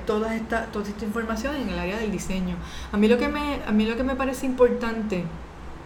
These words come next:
y esto no es por, no es por, eh, protagonismo ni nada de eso, lo, lo interesante de tú, de tú conocer qué se ha hecho, este, es que te hace más fácil el camino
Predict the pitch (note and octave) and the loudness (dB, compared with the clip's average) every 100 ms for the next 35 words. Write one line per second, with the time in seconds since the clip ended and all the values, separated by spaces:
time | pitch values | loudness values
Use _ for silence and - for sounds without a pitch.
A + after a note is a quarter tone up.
0 | - - - - - - - - G3+ A#3 | -14 -12 -10 -10 -8 -10 -8 0 2 2
1 | A3 A3 G#3+ A3+ G#3 G#3 F#3+ F#3 - G#3+ | 2 2 4 2 2 0 -2 -2 -2 2
2 | G#3+ G#3 G#3 - - - - F#3+ F3+ E3+ | 6 4 2 -8 -12 -10 -2 0 0 0
3 | - G#3 F#3+ F3+ F3+ G3 A3 G#3+ G#3 G3 | 0 2 2 2 0 2 2 6 6 6
4 | F#3 F#3+ F#3+ F#3+ - F3 - - G#3+ A3 | 2 2 2 0 -2 -6 -8 -6 4 6
5 | - A3+ A3+ G#3+ G#3+ G#3 G#3+ G#3 G#3 B3 | 6 6 6 6 6 6 6 4 6 6
6 | C#4 C4+ C4+ C4+ C4 - - - G#3 B3 | 6 2 0 0 0 -6 -12 -8 6 6
7 | B3+ B3+ B3+ B3 B3+ B3 - A3 G#3+ G#3+ | 8 6 6 4 4 4 4 4 6 6
8 | A#3+ A3+ A3 A3 - E3 D3+ - - - | 4 4 2 0 -2 -4 -4 -8 -14 -16
9 | - - - - - G3 F3 - A#3 B3+ | -14 -14 -16 -16 -10 -6 -4 -4 0 0
10 | C4+ - - - G#3 G#3 G3 F#3+ A#3 A#3+ | 0 -4 -10 2 4 6 4 2 0 0
11 | B3 - F#3+ - G3+ E3 - E3 D#3+ E3 | 0 0 -2 2 2 2 0 -2 2 2